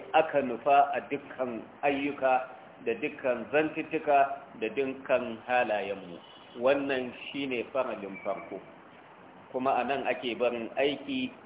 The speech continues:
idan ba a kama shi ta hanyar da ya dace ba. Allah ka amintar da mu, ka kare mu barin fitina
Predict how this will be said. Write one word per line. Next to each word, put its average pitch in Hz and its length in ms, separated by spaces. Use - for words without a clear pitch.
idan 131 480
ba 123 140
a 110 140
kama 135 480
shi 185 300
ta 143 160
hanyar 135 460
da 113 80
ya 110 160
dace 104 480
ba. 90 240
Allah 131 360
ka - 140
amintar 113 520
da 104 100
mu, 143 220
ka 117 140
kare 120 420
mu 107 160
barin 107 360
fitina 107 540